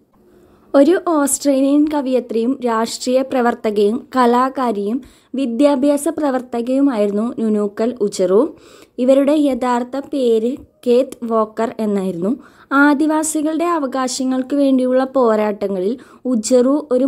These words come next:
മുൻനിര പോരാളിയുമായിരുന്നു. ഒരു കാവ്യസമാഹാരം പ്രസിദ്ധീകരിച്ച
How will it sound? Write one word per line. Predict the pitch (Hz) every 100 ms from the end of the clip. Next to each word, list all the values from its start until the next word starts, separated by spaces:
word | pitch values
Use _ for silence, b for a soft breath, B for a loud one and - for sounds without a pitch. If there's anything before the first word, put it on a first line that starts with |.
| 269
മുൻനിര | 254 254 240 233 294 277
പോരാളിയുമായിരുന്നു. | 233 220 220 220 254 277 208 180 175 175 b b b 220
ഒരു | 240 285
കാവ്യസമാഹാരം | 269 240 233 262 269 262 254 247 247 254 269
പ്രസിദ്ധീകരിച്ച | 247 - 226 226 220 208